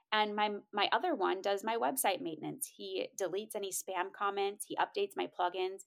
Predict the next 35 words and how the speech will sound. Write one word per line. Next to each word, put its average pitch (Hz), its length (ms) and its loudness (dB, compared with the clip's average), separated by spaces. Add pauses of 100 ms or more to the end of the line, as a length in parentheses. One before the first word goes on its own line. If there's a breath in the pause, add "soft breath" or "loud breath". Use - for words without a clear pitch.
(260 loud breath)
and 247 100 4
he's 247 140 2
also 269 400 2
my 269 180 2
social 185 520 -2
media 175 360 -2
manager. - 540 -8 (240 soft breath)
He 233 160 0
lets 220 280 2
legitimate 233 560 0
people 247 360 4
who 214 120 2
contact 240 600 -2
me 175 240 0 (240 soft breath)
know 214 180 6
how 202 160 6
to 196 80 4
get 185 160 2
a 175 60 4
hold 220 180 2
of 214 80 2
me 175 140 2
since 170 180 -2
I'm 180 280 -2
not 185 260 2 (140)
on 214 260 2
there 147 180 -4
anymore. - 460 -6 (420 soft breath)
And 214 180 -2
that's 277 340 -4
really 208 260 0
freeing 196 400 -6
for 190 100 -8
me 226 140 -8
'cause 226 160 -10